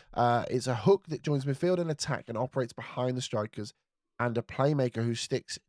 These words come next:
to his position. He becomes a pivot to his team as they move around him. Unlike the Trek,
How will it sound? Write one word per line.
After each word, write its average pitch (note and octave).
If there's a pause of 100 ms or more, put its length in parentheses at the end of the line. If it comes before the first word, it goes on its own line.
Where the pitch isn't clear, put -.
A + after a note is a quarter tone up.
to B2
his A2+
position. G2+ (300)
He A#2
becomes A#2+
a A#2+
pivot F#3
to E3+
his D3+
team B2
as A2
they A2+
move A2+
around A2+
him. F#2
Unlike A2
the A#2
Trek, -